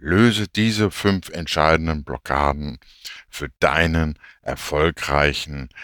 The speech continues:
Lebenswandel, für deine erfolgreiche Lebensveränderung. Ja, und da gibt's natürlich als erstes erstmal die Blockade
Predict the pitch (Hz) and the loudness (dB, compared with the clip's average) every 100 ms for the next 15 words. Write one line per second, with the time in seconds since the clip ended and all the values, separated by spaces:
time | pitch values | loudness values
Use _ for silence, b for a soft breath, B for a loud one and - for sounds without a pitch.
0 | B - 78 95 98 87 - 76 76 73 | B -2 4 6 6 2 2 2 2 2
1 | 71 69 - 69 60 65 67 65 - 65 | 2 0 -2 -6 0 0 0 -4 -4 -6
2 | - 57 60 - - 64 - 64 58 64 | -6 -8 -10 -8 -6 -6 -4 -6 -6 -6
3 | 62 62 60 - - - - 78 71 - | -6 -8 -8 -2 -2 -2 -2 -2 -2 0
4 | 85 92 85 76 65 65 65 62 60 - | 0 2 4 2 0 -2 -2 -4 -10 -20
5 | _ B B B B B B B B 95 | _ B B B B B B B B 4
6 | 87 69 71 - 87 101 104 135 - 131 | 4 2 -6 -8 2 4 4 2 -2 -2
7 | 117 131 120 117 104 98 - 104 110 110 | 0 2 4 2 0 -2 -2 4 6 6
8 | 104 - 69 98 90 90 87 85 76 76 | 2 -2 0 0 0 2 4 4 2 -4
9 | 71 71 71 69 67 65 _ 64 69 - | -6 -6 -4 -6 -8 -10 _ -16 -8 -6
10 | - 71 76 71 69 | -2 0 0 0 -4